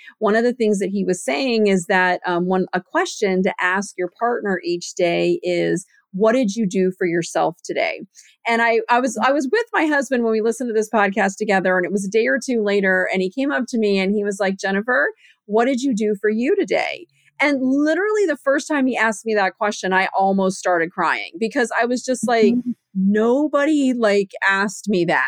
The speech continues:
Speaker 1: Like, everybody asked me a whole lot of other stuff today that they needed, you know, help with, which was all fine. I love serving. It's all good. But sometimes we get caught up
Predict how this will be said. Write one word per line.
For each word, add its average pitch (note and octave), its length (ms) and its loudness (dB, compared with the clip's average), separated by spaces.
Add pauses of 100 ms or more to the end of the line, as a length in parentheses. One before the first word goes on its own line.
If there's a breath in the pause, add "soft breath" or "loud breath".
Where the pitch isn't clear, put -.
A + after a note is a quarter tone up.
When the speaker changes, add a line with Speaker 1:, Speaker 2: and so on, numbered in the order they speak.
(100)
Speaker 1:
Like, F3+ 260 0
everybody C#4 400 0
asked G#3 280 -2
me F#3 100 0
a D#3 140 0
whole G3+ 200 2
lot A#3+ 220 2
of C#3+ 80 0
other G3 220 2
stuff F3 320 -2
today E3+ 340 0
that F3 160 -2
they F3+ 160 0
needed, F3+ 600 0
you F#3 100 -2
know, F3 140 0
help - 340 -2
with, G#3+ 180 2
which G#3 160 -2
was G3 220 -4
all B3+ 280 0
fine. B3+ 440 0
I F#3+ 160 0
love G#3 400 0
serving. C4 600 -2
It's G3 260 -4
all B3+ 200 2
good. G3 360 0 (500 soft breath)
But A#3+ 280 0
sometimes C4 440 0
we B3+ 80 -2
get - 200 -2
caught G#3 260 -2
up C#4+ 220 2